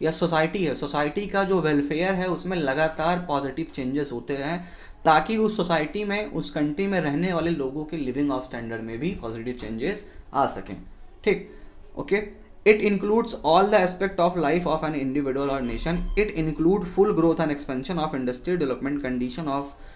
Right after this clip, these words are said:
any country can be measured by per capita income। Per capita income को सबसे बेस्ट फैक्टर माना गया है किसी भी कंट्री के डेवलपमेंट को मेजर करने के लिए, ओके। और per capita income क्या होता है?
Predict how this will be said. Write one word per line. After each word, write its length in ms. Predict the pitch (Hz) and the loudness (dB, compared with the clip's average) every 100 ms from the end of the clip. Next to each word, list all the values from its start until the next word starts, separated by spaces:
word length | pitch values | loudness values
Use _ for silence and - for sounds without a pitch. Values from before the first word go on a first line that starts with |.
| - - - - | -18 -20 -20 0
any 180 | 156 190 214 | 6 8 8
country 340 | 175 143 151 156 | 6 4 2 0
can 180 | 143 135 | 0 0
be 80 | 135 | 0
measured 340 | 127 139 185 151 | 0 2 0 2
by 160 | 131 151 - | 0 -2 -6
per 220 | 156 151 | -2 0
capita 400 | 147 120 113 127 | 0 -4 -4 -8
income। 280 | 113 101 104 - - - - - | -8 -8 -12 -14 -18 -20 -20 0
Per 140 | 185 214 | 4 4
capita 360 | 208 175 185 196 | 4 2 2 0
income 280 | 185 180 190 | 0 0 -2
को 100 | 185 | -2
सबसे 300 | 180 175 185 147 | -4 -4 -4 -4
बेस्ट 260 | 131 190 185 | -2 -2 -2
फैक्टर 300 | 160 143 147 | -8 -6 -4
माना 260 | 147 135 131 | -2 0 -2
गया 200 | 127 127 | -4 -4
है 80 | 147 | -4
किसी 260 | 143 143 143 | -6 -4 -4
भी 100 | 147 | -4
कंट्री 360 | 135 120 123 | -4 -4 -6
के 140 | 120 160 | -4 -4
डेवलपमेंट 460 | 131 123 - 123 120 | -2 -4 -4 -6 -4
को 100 | 190 | -2
मेजर 320 | 139 120 123 - | -2 -2 -6 -6
करने 220 | 113 113 | -8 -4
के 200 | 165 220 233 - - - - | 2 2 2 -6 -14 -16 -6
लिए, 440 | 123 117 117 110 101 - - 139 | -2 2 2 2 -2 -10 -8 -6
ओके। 260 | 135 190 - - - | 0 0 0 -8 -6
और 160 | 139 - 185 | -4 4 4
per 80 | 185 | 6
capita 340 | 190 175 180 180 | 4 4 2 0
income 300 | 180 196 190 | -2 -2 0
क्या 100 | 190 | 2
होता 260 | 175 185 | 2 2
है? 80 | 196 | 0